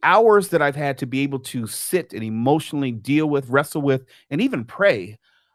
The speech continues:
about what happened in Highland Park, Illinois, I'm once again reminded that I need to be more active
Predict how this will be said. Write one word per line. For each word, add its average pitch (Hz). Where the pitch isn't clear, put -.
about 135
what 143
happened 143
in 117
Highland 139
Park, 127
Illinois, 117
I'm 143
once 190
again 160
reminded 120
that 120
I 117
need 139
to 147
be 123
more 120
active 104